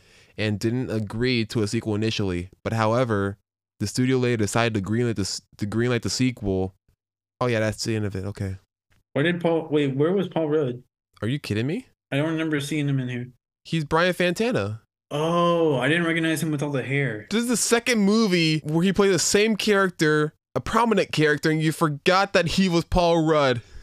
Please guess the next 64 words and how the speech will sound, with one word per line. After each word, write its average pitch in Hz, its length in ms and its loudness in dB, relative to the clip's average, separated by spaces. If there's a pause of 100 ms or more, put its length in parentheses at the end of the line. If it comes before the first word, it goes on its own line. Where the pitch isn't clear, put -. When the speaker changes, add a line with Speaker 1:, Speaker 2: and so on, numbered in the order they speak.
(300)
Speaker 2:
Yes, 139 220 -2
'cause 131 160 -4
I 127 60 -2
don't 143 180 -2
remember 143 280 -2
him 139 200 0
seeing 139 220 -4
him 135 100 -2
with 131 100 -8
all 131 100 -6
the 123 100 -10
facial 135 320 -4
hair 127 160 -2
and 123 320 -4
the 113 140 -6
hair. 120 380 -4 (120)
When 147 160 2
I 139 120 4
first, 180 280 -2
when 151 160 0
we 135 60 -2
first 185 180 -2
saw 175 80 -4
the 143 80 -2
movie, 131 260 -2
I 123 100 -2
didn't 143 180 -2
actually 131 260 -4
know 127 160 -6
who 123 160 -4
he 117 100 -6
was. 113 640 -10 (380)
Speaker 1:
Wow. 85 360 -4 (180)
Okay. 85 380 -8 (480)
Everything's 110 360 -4
starting 98 200 -2
to 98 40 -4
make 92 100 -6
sense - 260 -8
now 85 160 -6
with 87 140 -10
you. 85 160 -6 (340)
No, 101 280 -4
no 98 220 -6
offense. - 400 -12 (400)
I'm 104 80 -4
ta-, 95 120 -4 (200)
I'm 98 100 -4
sorry 85 260 -2
I - 20 -2
said 85 200 -6
that. 87 120 -4
I 92 40 -2
mean, 98 160 -4
I 117 60 -2
didn't 104 160 2
mean 85 100 -2
to 78 40 -4
say 80 140 -4
that. 80 220 -6 (320)
Did 123 160 0
you 131 80 2
know 139 200 2
that 127 140 0